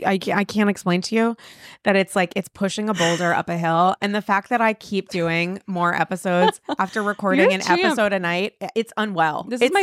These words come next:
Speaker 1: I'm
Speaker 2: first
Speaker 1: not
Speaker 2: time
Speaker 1: well. I'm not well.
Speaker 2: speaking
Speaker 1: How am I
Speaker 2: for
Speaker 1: doing? Not well, bitch.
Speaker 2: <laughs>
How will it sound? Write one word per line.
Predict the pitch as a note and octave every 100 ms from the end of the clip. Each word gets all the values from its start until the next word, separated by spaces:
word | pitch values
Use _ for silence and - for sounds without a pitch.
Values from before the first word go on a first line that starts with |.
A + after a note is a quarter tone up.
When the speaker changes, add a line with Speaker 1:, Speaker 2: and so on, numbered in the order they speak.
| -
Speaker 1:
I'm | C4+
Speaker 2:
first | C4+
Speaker 1:
not | C4+
Speaker 2:
time | C4
Speaker 1:
well. | F3 C#3+ D#3+
I'm | A#3
not | B3+ A3+
well. | F3 E3
Speaker 2:
speaking | E3+ -
Speaker 1:
How | C#4+
am |
I | D4
Speaker 2:
for |
Speaker 1:
doing? | D4+ C4
Not | A#3
well, | F3+ E3
bitch. | - - -
Speaker 2:
<laughs> | B4 D4+ -